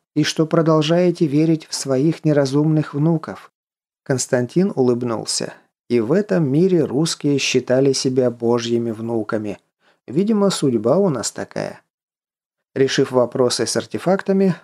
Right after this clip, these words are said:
оставив стоящего чуть в стороне Фоку охранять тело боярышни, поднялись на второй план. Несколько минут просто стояли, любовались беловодьем. В этом месте Константин оказался впервые,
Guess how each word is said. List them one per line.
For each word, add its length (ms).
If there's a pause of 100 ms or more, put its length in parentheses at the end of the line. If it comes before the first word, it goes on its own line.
оставив 640
стоящего 720
чуть 220
в 40
стороне 480
Фоку 420
охранять 640
тело 300
боярышни, 680 (420)
поднялись 640
на 80
второй 400
план. 380 (1080)
Несколько 580
минут 400
просто 400
стояли, 640
любовались 720
беловодьем. 800 (360)
В 80
этом 320
месте 340
Константин 640
оказался 640
впервые, 640